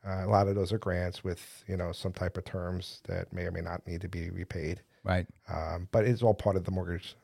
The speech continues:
Speaker 1: loan approval process. So
Speaker 2: Sure.
Speaker 1: speak to your loan originator and make sure that, you know, it's something that can
Speaker 2: Sure.
Speaker 1: be used.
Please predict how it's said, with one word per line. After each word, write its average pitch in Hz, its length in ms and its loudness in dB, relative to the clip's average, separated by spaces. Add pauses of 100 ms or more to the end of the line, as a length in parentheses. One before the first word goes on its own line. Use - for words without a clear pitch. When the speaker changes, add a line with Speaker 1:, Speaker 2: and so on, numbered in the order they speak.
(160)
Speaker 1:
loan 92 160 0
approval 95 340 0
process. 92 600 6
So 82 380 0
Speaker 2:
Sure. 104 160 4
Speaker 1:
speak 98 160 0
to 92 100 -10
your 85 120 -2
loan 104 180 2
originator 85 500 -2
and 85 100 -4
make 82 160 -6
sure 85 260 -6
that, 80 240 -4 (580)
you 90 80 0
know, 80 60 -2
it's - 120 -8
something 82 240 -2
that 82 140 -4
can 92 100 0
Speaker 2:
Sure. 85 60 0
Speaker 1:
be 87 80 -2
used. - 440 -6